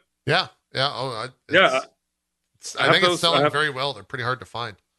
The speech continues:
Speaker 1: Yeah.
Speaker 2: I have both the deck and the, uh, Pocket on me all the time now, and it's just, I, I, if, you know, like, the, it's pretty well known that, uh, the copy protection of Destiny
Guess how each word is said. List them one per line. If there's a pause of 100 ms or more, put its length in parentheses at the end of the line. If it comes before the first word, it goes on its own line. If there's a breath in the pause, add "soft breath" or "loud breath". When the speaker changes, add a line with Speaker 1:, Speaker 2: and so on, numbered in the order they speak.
(880)
Speaker 1:
Yeah.
Speaker 2:
I
have
both
the
deck
and
the,
uh,
Pocket
on
me
all
the
time
now,
and
it's
just, (840)
I, (100)
I, (180)
if, (680 soft breath)
you
know,
like,
the,
it's
pretty
well
known
that, (140)
uh,
the
copy
protection
of
Destiny